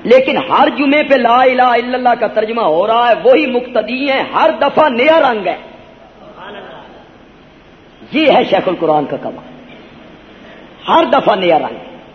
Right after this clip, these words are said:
اور اس کے بیان کرنے کا انداز کیا ہے؟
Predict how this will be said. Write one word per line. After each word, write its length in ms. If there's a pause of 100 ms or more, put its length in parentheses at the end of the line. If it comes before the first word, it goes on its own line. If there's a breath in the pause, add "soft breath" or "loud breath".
(460)
اور 100
اس 140
کے 120
بیان 400
کرنے 260
کا 180
انداز 480
کیا 240
ہے؟ 100